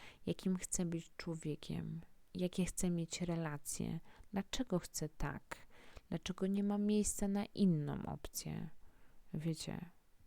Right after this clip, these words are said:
terapia systemowa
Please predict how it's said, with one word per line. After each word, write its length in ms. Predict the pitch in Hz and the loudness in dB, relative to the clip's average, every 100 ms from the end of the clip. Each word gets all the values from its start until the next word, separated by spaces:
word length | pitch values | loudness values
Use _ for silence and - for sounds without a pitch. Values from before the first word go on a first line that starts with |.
| - - | -20 -6
terapia 720 | - 170 160 - 160 165 175 - - - - - - - - | 0 2 0 0 -2 -2 -4 -6 -16 -20 -18 -18 -18 -18 -2
systemowa 920 | - - 175 - 160 160 165 165 165 | 4 6 4 0 0 0 2 0 0